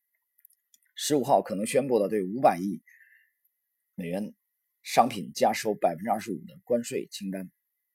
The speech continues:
我年轻的台湾朋友们最爱说：“以上，以上几乎所有的团团乱麻，我捋了条共性，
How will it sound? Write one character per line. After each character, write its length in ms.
我 300
年 180
轻 180
的 60
台 180
湾 120
朋 180
友 80
们 220
最 160
爱 160
说： 320
“以 160
上， 280
以 140
上 200
几 80
乎 160
所 300
有 80
的 100
团 240
团 200
乱 180
麻， 120
我 140
捋 160
了 80
条 200
共 240
性， 240